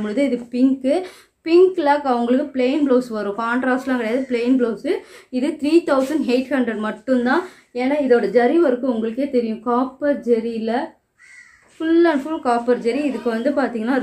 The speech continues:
ரிச் பல்லு வரும். ஒரே நிமிஷம். இது நல்லா சோல்ட் ஆயிடுச்சு என்கிட்ட எல்லாமே. இப்போ ரெண்டு பீஸ் தான் என்னால அரேஞ்ச் பண்ண முடிஞ்சுது. ஒரே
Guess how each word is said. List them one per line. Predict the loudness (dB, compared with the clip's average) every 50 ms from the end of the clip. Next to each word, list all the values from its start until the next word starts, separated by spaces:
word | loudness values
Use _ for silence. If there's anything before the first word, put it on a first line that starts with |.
| 0
ரிச் | 0 -2 -2 -4 -10 -8 -4
பல்லு | -4 -2 0 2 2 2 2 2 0
வரும். | -2 -2 -2 -2 -2 -2 -4 -8 -16 -20 -20 -20 -20 _ _ _ _ _ _ _ _ _ _ _ _ _ _ _ _ _ _ _ _ _ _ -18
ஒரே | -12 -12 -10 -10 -10
நிமிஷம். | -14 -18 _ _ _ _ _ _ _ _ -20 -20 -20 _ _ _ _ _ _ -12
இது | -8 -6 -6 -4
நல்லா | -2 0 0 0 0 0 0
சோல்ட் | 0 0 0 2 2 2
ஆயிடுச்சு | 2 2 2 0 -2 -2 -2
என்கிட்ட | -4 -4 -2 -2 0 0
எல்லாமே. | 0 -2 -2 -2 -4 -4
இப்போ | -4 -4 -4 -4
ரெண்டு | -4 -4 -4 -4 -4
பீஸ் | -6 -6 -4 -4
தான் | -4 -4
என்னால | -4 -4 -2 -2 -2 -2
அரேஞ்ச் | -2 -4 -4 -6 -6 -6
பண்ண | -4 -4 -4 -4
முடிஞ்சுது. | -4 -6 -6 -6 -4 0 2 2 2 2 0 -6 -14 -20 -20 -20 -20 -20 -20 -20 _ _ _ _ _ _ _ _ _ _ _ _ _ _ _ _ _ _ _ _ _ _ _ _ _ _ _ _ _ _ _ _ -20 -20 -20 -20 -20 -20 -20 -20 _ _ -20 -20 _ _ _ _ _ _ _ _ _ _ -20 -16
ஒரே | -14 -12 -12